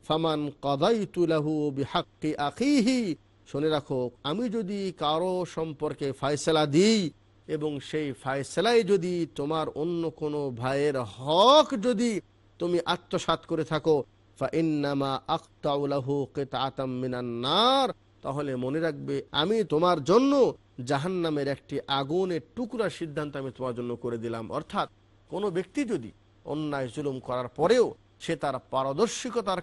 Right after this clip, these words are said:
কারণে এবং তার বুদ্ধিমনের কারণে বা তার উপস্থাপনার কারণে যদি সে তার বিচারটাকে তার পক্ষে নিয়ে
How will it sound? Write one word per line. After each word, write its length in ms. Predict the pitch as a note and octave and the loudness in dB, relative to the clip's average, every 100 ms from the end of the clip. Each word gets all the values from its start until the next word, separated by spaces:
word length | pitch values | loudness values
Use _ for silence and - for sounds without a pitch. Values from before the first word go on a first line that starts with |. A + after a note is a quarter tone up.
| F3 | 2
কারণে 300 | G#3+ C4+ F3 - _ _ D3+ | 2 2 0 -8 _ _ -4
এবং 140 | E3 E3+ | -4 0
তার 140 | E3+ C#3 - _ _ _ _ _ - G#2+ | 0 0 -4 _ _ _ _ _ -16 2
বুদ্ধিমনের 640 | F3+ F#3 E3 A#3 A3 G3 F3+ | 2 4 4 4 4 0 -2
কারণে 280 | F3 A#3+ B3+ E3 _ _ - | -2 0 -2 -4 _ _ -4
বা 100 | C#3 C3 - | 0 0 2
তার 160 | D3+ D3 C#3 _ - E3+ | 0 0 -4 _ -8 -2
উপস্থাপনার 600 | C#4 B3+ - A3+ G#3+ F#3+ F3+ | -2 -2 -2 -2 -2 -4 -2
কারণে 240 | F3 F#3 E3+ | -2 0 -2
যদি 140 | E3+ D#3+ | -2 -2
সে 120 | F#3+ F#3 D3 - - | 2 2 0 -4 -4
তার 140 | C#3+ B2 A2+ | -4 -4 -8
বিচারটাকে 680 | C3 G3 G3+ - G#3 A#3+ F3 - _ _ C3+ | -6 -6 -6 -4 -4 -2 -4 -4 _ _ -4
তার 140 | C3 A#2+ | -4 -6
পক্ষে 300 | D#3+ - - D#3+ | -10 -8 -4 -2
নিয়ে 160 | D3 | 0